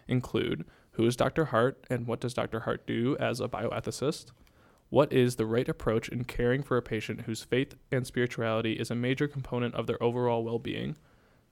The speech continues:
How should medical students, physicians, et cetera, respond to patients when they ask, "Why me?" or "Why is X Y Z deity or religion or God making me suffer?" And then what are Doctor Hart's recommendations to those who seek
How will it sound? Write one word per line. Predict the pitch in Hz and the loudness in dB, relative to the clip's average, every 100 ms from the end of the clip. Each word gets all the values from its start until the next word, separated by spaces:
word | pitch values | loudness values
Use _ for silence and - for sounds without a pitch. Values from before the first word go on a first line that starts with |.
| _ _ | _ _
How | 135 | 2
should | 139 165 131 | 4 4 4
medical | 127 - 123 | 2 2 -4
students, | - 120 117 113 - - | 0 2 2 0 -6 -8
physicians, | 123 135 123 120 113 - | -2 0 2 0 -2 -4
et | - | -8
cetera, | - 151 113 107 113 - | 4 6 8 4 0 -2
respond | 123 - 123 123 | -4 2 2 2
to | - | 0
patients | - 120 - 117 - | -2 -2 0 -2 -2
when | 120 113 | -2 0
they | 113 | -2
ask, | 107 104 - - - - | -2 -4 -8 -12 -20 2
"Why | 117 123 | 4 6
me?" | 117 110 113 147 | 4 2 -2 -4
or | 123 107 110 | -2 0 0
"Why | 120 110 | 2 2
is | - | 2
X | 117 - | -4 0
Y | 123 | 0
Z | 120 113 113 110 - - | 2 0 0 -2 -8 -14
deity | - 113 117 123 123 120 | -8 -2 0 2 2 0
or | - 107 | -2 -6
religion | - - 120 127 123 120 | -6 -6 -4 0 0 0
or | 127 | 0
God | 117 110 107 117 | 0 0 -2 -2
making | 113 120 131 | -4 0 0
me | |
suffer?" | 139 101 110 117 143 - - _ | 0 -2 -2 -2 -4 -8 -20 _
And | 117 | -2
then | 110 | 0
what | 113 135 | 6 6
are | - 110 113 | 8 4 4
Doctor | 117 117 - 127 | 2 -2 0 0
Hart's | 123 110 - | 2 0 -2
recommendations | 117 - 120 110 - 117 | -4 -2 0 0 0 -4
to | - 117 | -4 -2
those | 117 117 | 0 0
who | - 117 | -2 -4
seek | - 139 | 0 -2